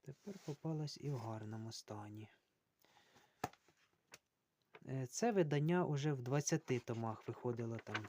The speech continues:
в п'ятдесятих роках, в двадцяти, е, томах. Це том сьомий повісті, п'ятдесят перший рік. Харківська середня школа номер сім.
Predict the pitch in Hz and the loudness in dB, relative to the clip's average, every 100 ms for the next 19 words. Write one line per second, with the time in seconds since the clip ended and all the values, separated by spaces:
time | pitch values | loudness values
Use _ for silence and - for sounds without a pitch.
0 | - - - - - - - - 123 127 | -10 -14 -14 -16 -18 -10 -8 -4 -2 -2
1 | - 113 - 107 - 127 - 220 214 - | -2 -4 -6 -10 -6 -4 2 2 2 -6
2 | _ - - - _ 123 120 123 - 123 | _ -20 -20 -20 _ -8 -2 -2 -2 -6
3 | - 175 175 - - 123 - 143 131 110 | 2 2 2 -2 -10 -10 -4 -2 0 -2
4 | 107 - - 202 - 151 156 - - - | -4 -6 -4 -4 0 0 0 -6 -14 -2
5 | 135 120 117 117 - 151 131 120 - - | 0 2 -2 -4 0 4 4 2 -2 -4
6 | 123 117 _ - - - - _ 139 131 | -6 -6 _ -20 -20 -20 -20 _ -2 -2
7 | 131 190 185 - 143 139 - 147 120 113 | 0 0 0 0 -2 -2 -2 -2 -2 -4
8 | 107 - - _ _ _ _ _ _ _ | -8 -12 -20 _ _ _ _ _ _ _
9 | _ _ _ _ - 175 170 160 - - | _ _ _ _ 0 0 2 -2 -4 -4
10 | 143 135 - _ _ - - 143 139 135 | -4 -4 -8 _ _ -14 -4 -2 0 -2
11 | 131 - 190 180 143 147 143 135 - 113 | -4 0 4 4 2 2 0 -2 -6 -6
12 | 110 | -6